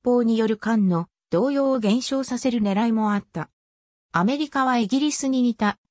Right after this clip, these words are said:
強差式観測法を採用していたが、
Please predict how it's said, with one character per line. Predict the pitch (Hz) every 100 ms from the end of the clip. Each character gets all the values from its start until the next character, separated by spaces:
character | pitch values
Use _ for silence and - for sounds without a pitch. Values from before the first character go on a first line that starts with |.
| -
強 | 247 294
差 | 294
式 | 277 - -
観 | - 262 247
測 | 262 254 254
法 | 240 226
を | 220
採 | 190 226 247
用 | 240
し | 220
て | -
い | 214
た | 208 208
が、 | 160